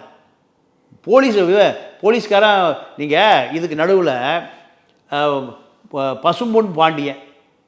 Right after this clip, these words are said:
அவர் வந்து மதிமுகவினுடைய மிகப்பெரிய மதுரையினுடைய, அ, அ, ம-, ம-, முத்துரா-, பொன் முத்துராமலிங்க சிங்கம், அ, ம-,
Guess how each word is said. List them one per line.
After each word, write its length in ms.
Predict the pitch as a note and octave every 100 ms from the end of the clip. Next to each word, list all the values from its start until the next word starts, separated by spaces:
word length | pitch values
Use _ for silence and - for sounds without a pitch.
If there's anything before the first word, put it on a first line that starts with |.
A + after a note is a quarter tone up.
| _
அவர் 200 | - D#3+
வந்து 260 | D#3+ F3+ A3 G3+ - - - C3+
மதிமுகவினுடைய 1600 | D#3+ A#3 A3+ A3 F#3+ F#3 D#3+ F3 E3+ D#3+ D3+ C#3+ C#3+ D3 D#3 G#3+ G#3 D3 - -
மிகப்பெரிய 680 | D3+ E3 F3 F#3+ E3 G3+ G#3 F#3 D#3 - - C#3
மதுரையினுடைய, 680 | D3+ G3+ A#3 G#3+ F#3+ F#3 G3+
அ, 220 | F#3+ D3+ - -
அ, 300 | D#3 D#3 D#3 D3 D3 C#3 C3 B2 A#2 _ -
ம-, 380 | D3 C#3 C#3 C3
ம-, 120 | B2 B2
முத்துரா-, 440 | D#3 G#3 F#3+ C#3
பொன் 200 | E3 G#3
முத்துராமலிங்க 540 | G3+ G3 G3 G3 F#3
சிங்கம், 320 | F3 F#3+ G#3 G#3+ - - -
அ, 60 | F3 F3
ம-, 400 | E3 E3 D#3 D3+